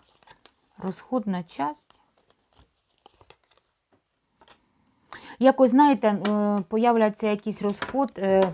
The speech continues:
пов'язаний з, з, ну, для вас, да, якось непредвидені розходи можуть бути. Якісь непредвидені, касаючі вас особисто, якісь непредвидені розходи.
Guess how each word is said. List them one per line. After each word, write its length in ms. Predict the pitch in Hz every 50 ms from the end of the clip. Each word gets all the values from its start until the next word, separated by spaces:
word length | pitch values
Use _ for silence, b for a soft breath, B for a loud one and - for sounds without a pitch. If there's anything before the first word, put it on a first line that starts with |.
| B B B B B B B _ - -
пов'язаний 540 | - 208 196 226 247 247 220 220 208 208 202
з, 420 | 185 185 180 185 190 190 185 185
з, 160 | 180 175 175 - _
ну, 160 | - 220 226
для 180 | 196 170 214 226
вас, 300 | 214 185 180 156 160 156
да, 120 | 165 208
якось 260 | 208 202 - 190 165 -
непредвидені 680 | 226 262 - - 269 214 240 294 220 247 226 226 214
розходи 480 | 208 202 - - - 180 170 156 156
можуть 320 | 165 160 165 165 165 - -
бути. 300 | 175 170 190 - _ _ _ _ _ _ _ _ _ _ _ _
Якісь 240 | _ - 262 240 -
непредвидені, 720 | 240 240 233 - 226 208 226 254 202 240 226 220 220 214 214 -
касаючі 800 | 240 226 - - - 226 220 214 196 - - - 214 208 202 B B B B B B
вас 240 | - 220 220 220 -
особисто, 560 | 202 - - 220 208 202 311 320 - - -
якісь 280 | 190 185 - 240 220 -
непредвидені 680 | 214 196 - 196 190 175 190 208 180 202 196 185 185
розходи. 580 | 175 170 165 - - - - 139 160 165 165